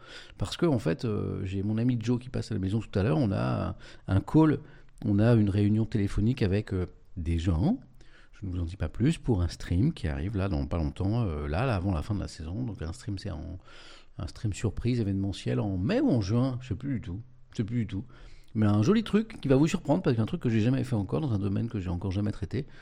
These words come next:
Voilà, mais c'est un, c'est un, c'est un chouette truc, c'est un gros truc. Donc on, j'ai une réunion téléphonique tout à l'heure, euh, avec Joe là-dessus. Voilà, donc je suis avec vous pour, euh,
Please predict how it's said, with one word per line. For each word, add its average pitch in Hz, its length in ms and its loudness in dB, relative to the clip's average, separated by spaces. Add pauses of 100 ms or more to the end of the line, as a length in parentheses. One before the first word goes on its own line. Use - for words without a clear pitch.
(240)
Voilà, 92 180 2
mais 151 100 2
c'est - 80 0
un, 85 260 2
c'est 92 140 -2
un, 82 240 -2 (280)
c'est 92 60 0
un 87 60 2
chouette 196 180 2
truc, 160 200 0
c'est 135 60 -2
un 90 100 -2
gros 113 120 -4
truc. - 300 -12 (920)
Donc 147 220 4
on, 95 260 2
j'ai 98 120 2
une 98 100 4
réunion 113 180 6
téléphonique 101 500 0
tout - 80 -6
à 78 40 0
l'heure, 123 200 -2 (520)
euh, 85 480 0
avec 98 260 -2
Joe 139 180 2 (160)
là-dessus. - 1080 0
Voilà, 87 140 -4
donc 120 240 -2
je - 60 -10
suis - 100 -4
avec 90 140 -2
vous 131 200 -2 (720)
pour, 117 220 4
euh, 95 400 2